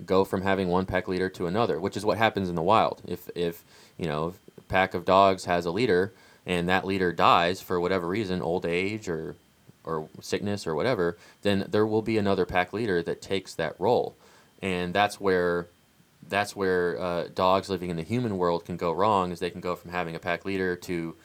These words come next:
having no leader and then becoming very confused, and then they start trying to take control themselves. So we have to focus on making sure they always have that leader, and if not, then we're failing our dogs.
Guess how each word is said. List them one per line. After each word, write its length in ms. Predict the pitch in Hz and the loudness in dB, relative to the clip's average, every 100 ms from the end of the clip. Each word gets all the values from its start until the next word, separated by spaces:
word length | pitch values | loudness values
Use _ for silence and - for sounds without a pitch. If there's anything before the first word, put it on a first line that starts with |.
| - _ _ | -20 _ _
having 260 | - 92 85 | -2 -2 0
no 160 | 87 101 | 0 0
leader 300 | 92 87 80 | 0 -2 -2
and 100 | 87 | -2
then 120 | 90 | -4
becoming 360 | 87 87 85 | -6 -8 -6
very 240 | 82 90 85 | -4 -2 -2
confused, 480 | - 82 90 87 85 | -6 -6 -4 -4 -4
and 100 | 85 | -6
then 100 | 85 | -6
they 200 | 82 73 | -8 -10
start 320 | - 90 82 | -8 -4 -4
trying 220 | - 87 76 | -4 -6 -6
to 60 | |
take 260 | 71 90 - | -8 -10 -10
control 320 | 85 87 82 | -8 -2 -2
themselves. 580 | 71 - 82 62 - - _ _ _ _ _ _ _ _ | -4 -4 -4 -4 -8 -20 _ _ _ _ _ _ _ _
So 200 | - 95 | -6 -4
we 140 | 92 101 | -2 0
have 140 | 120 | 0
to 80 | 113 | 0
focus 340 | 120 139 113 | 2 2 2
on 120 | 98 92 | -2 0
making 280 | 101 98 | 0 -2
sure 200 | 90 104 | -2 0
they 140 | 98 82 | 2 2
always 420 | 87 95 98 85 | 2 2 2 -2
have 160 | 92 87 | -4 -2
that 160 | 82 | -4
leader, 220 | 82 110 | -2 -2
and 120 | 85 78 | -2 -4
if 120 | - | -2
not, 300 | 87 101 - | 0 0 0
then 120 | 82 | -4
we're 120 | 82 | -4
failing 380 | - 87 87 80 | -2 -2 -2 -2
our 100 | 76 | -2
dogs. 420 | 85 85 - - | 0 0 -2 -16